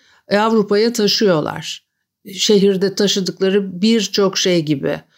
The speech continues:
Hani baksak neredeyse İstanbul'un epey büyük bir kısmının Avrupa'ya taşınmış olduğunu bile,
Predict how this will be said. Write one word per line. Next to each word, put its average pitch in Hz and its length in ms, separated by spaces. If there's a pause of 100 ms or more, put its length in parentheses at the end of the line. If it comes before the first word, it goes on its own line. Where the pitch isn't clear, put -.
(500)
Hani 208 300
baksak 233 520
neredeyse 226 580
İstanbul'un 226 800
epey 254 460
büyük 240 280
bir 214 120
kısmının 220 580
Avrupa'ya 220 540
taşınmış 214 520
olduğunu 214 440
bile, 220 340